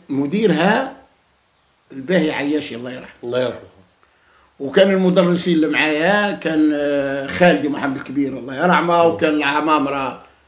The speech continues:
Speaker 1: علي ثاني وكان مراقب عام في بوشوشة، الله يرحمه، كان
Speaker 2: إيه.
Speaker 1: قواسمية.
Speaker 2: إيه،
Speaker 1: واحد
Speaker 2: م-، معامرة، معامرة.
Speaker 1: معامرة
Speaker 2: معامرة
Speaker 1: علي.
Speaker 2: تاع المقرة.
Speaker 1: نعم، هذاك
Speaker 2: مم.
Speaker 1: كان معانا وكان قواسمية.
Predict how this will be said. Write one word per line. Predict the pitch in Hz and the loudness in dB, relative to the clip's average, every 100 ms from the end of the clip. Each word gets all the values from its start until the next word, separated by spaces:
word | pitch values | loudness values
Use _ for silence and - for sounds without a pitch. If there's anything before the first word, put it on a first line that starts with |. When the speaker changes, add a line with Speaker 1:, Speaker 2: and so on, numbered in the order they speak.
| _ - | _ -4
Speaker 1:
علي | 110 143 165 151 | 0 2 4 2
ثاني | - 139 143 | 0 -4 -4
وكان | - 139 | -4 -4
مراقب | 147 147 - 131 | -2 -4 -6 -2
عام | 147 139 | 0 0
في | 135 131 | -6 -8
بوشوشة، | 131 131 156 151 127 | -8 -4 -2 -2 -6
الله | 123 131 | -6 -2
يرحمه، | 165 151 160 | 0 0 -2
كان | 160 160 | -2 -2
Speaker 2:
إيه. | 117 | 0
Speaker 1:
قواسمية. | 151 151 - 180 185 151 123 - - - | -2 -4 -2 0 2 2 0 -12 -20 -4
Speaker 2:
إيه، | 151 151 | 0 2
Speaker 1:
واحد | 139 185 | 2 2
Speaker 2:
م-، | 151 185 - | -2 -4 -4
معامرة، | 147 147 190 151 117 | 0 4 6 6 2
معامرة. | 123 143 151 | 0 2 6
Speaker 1:
معامرة | 180 165 151 | 6 4 2
Speaker 2:
معامرة | 143 104 127 156 160 | 0 0 2 4 6
Speaker 1:
علي. | 151 | 6
Speaker 2:
تاع | 165 | 6
المقرة. | 180 175 147 | 8 8 8
Speaker 1:
نعم، | 151 139 160 160 | 6 4 4 4
هذاك | 147 165 127 | 2 2 0
Speaker 2:
مم. | 120 | 0
Speaker 1:
كان | 147 147 | 0 0
معانا | 127 143 139 156 | 0 0 0 0
وكان | 185 180 170 | 0 2 -2
قواسمية. | 165 156 156 156 185 175 143 - | 0 0 0 2 6 6 4 -2